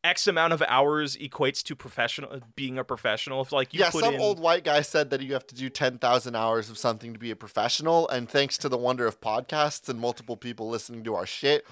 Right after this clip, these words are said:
Speaker 2: we're able to speed run that number.
Speaker 1: <laughs> Speed running professional. <laughs> I bet that
Speaker 2: This is
Speaker 1: old
Speaker 2: what I
Speaker 1: white guy
Speaker 2: call
Speaker 1: would not
Speaker 2: min-maxing.
Speaker 1: like that.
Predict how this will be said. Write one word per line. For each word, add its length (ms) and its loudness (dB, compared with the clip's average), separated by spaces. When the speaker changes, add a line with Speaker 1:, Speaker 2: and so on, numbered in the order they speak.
Speaker 2:
we're 240 0
able 240 2
to 100 0
speed 400 -2
run 180 6
that 220 2
number. 420 2
Speaker 1:
<laughs> 60 4
Speed 560 -2
running 360 -6
professional. 840 -8
<laughs> 40 -18
I 360 -2
bet 100 0
that 140 0
Speaker 2:
This 100 4
is 60 4
Speaker 1:
old 100 0
Speaker 2:
what 100 4
I 40 6
Speaker 1:
white 100 4
guy 140 6
Speaker 2:
call 80 2
Speaker 1:
would 180 4
not 400 4
Speaker 2:
min-maxing. 40 0
Speaker 1:
like 240 2
that. 280 2